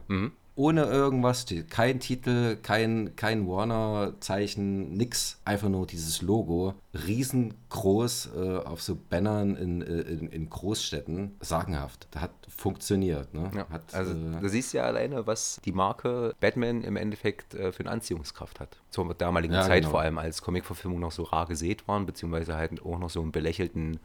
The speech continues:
Speaker 1: ja, so einen belächelten Touch irgendwie hatten.
Speaker 2: Richtig geiles Marketing, was sie da, äh, was sie da gemacht haben. Schön angeteasert. Und wenn man einfach mal so googelt, Batman neunzehnhundertneunundachtzig Premiere und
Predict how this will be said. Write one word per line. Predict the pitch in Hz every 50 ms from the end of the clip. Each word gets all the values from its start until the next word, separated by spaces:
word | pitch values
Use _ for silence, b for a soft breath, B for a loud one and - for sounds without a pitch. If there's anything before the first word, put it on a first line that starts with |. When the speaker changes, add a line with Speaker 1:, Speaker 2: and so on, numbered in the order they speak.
| -
Speaker 1:
ja, | - 73 71 73
so | 73 85
einen | 78 76 69
belächelten | 73 76 80 - - 80 - 80 78
Touch | - - 87 - -
irgendwie | - 73 71 67 67 73 73
hatten. | 76 - - 73 - - - - - 104
Speaker 2:
Richtig | 104 - - - - -
geiles | - 76 73 - -
Marketing, | 65 65 67 - - - - 71 67
was | 69 73 71 -
sie | -
da, | - 73 71 69 69
äh, | 65 - - - - 65 65 - - -
was | - - -
sie | -
da | - 71
gemacht | - - 71 71 69 - - -
haben. | 71 69 69 - b b b b b b b b
Schön | - - - 78 -
angeteasert. | 65 80 78 78 - 82 82
Und | 82 87
wenn | 92 101
man | 104 92
einfach | 98 101 101 101
mal | 92 92 92
so | 90 90 85 82 80 80 - -
googelt, | - 120 127 131 123 113 104 - - -
Batman | 107 107 - - 107 104 107 101 95
neunzehnhundertneunundachtzig | 90 90 95 95 - 90 78 - 90 87 87 - - 95 - - - - 90 - -
Premiere | - - 87 78 78 85 98 101 101 95 90 87 87 -
und | - 80 80 80 -